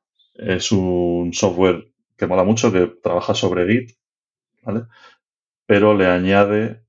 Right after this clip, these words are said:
eh, la gestión de los, de los datasets, utiliza las ramas para gestión de hiperparámetros, y es muy creativo, está muy bien,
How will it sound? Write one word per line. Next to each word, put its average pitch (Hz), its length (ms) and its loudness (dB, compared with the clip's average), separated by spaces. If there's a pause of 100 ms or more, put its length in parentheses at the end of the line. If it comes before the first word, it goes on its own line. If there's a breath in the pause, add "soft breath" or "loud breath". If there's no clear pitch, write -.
(140)
eh, 85 340 -4
la 87 100 -4
gestión 95 500 -4
de 92 120 -4
los, 85 800 -4
de 87 80 -8
los 82 140 -10
datasets, 113 680 2
utiliza 92 360 -4
las 87 200 -6
ramas 95 680 -2
para 85 320 -4
gestión 87 380 -8
de 85 80 -4
hiperparámetros, 117 840 -2
y 104 40 -4
es - 200 -10
muy 104 160 2
creativo, 104 480 2
está 113 180 -2
muy 92 140 -2
bien, 113 320 -2